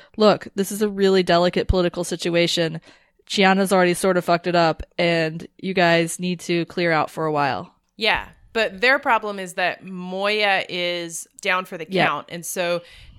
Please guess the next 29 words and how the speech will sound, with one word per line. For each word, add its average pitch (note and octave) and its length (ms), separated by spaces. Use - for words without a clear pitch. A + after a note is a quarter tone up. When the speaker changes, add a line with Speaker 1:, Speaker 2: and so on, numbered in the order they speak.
Speaker 2:
going G#3+ 340
up A3 200
there, E3+ 180
they E3+ 140
would F3 160
be, E3+ 400
you F#3 160
know, D3 280
no G3 200
food, G3+ 500
no F#3 260
Speaker 1:
<laughs> C4 60
Speaker 2:
water, F3 640
no F#3 220
lights. E3+ 800
You A3+ 140
know, A3+ 360
<laughs> - 20
I A#3+ 120
have A#3+ 80
no A#3+ 140
idea C4+ 240
why G#3+ 140
Rigel F#3+ 420
stayed F3+ 280
up E3 140
there, F3 160
except - 380
probably F#3 540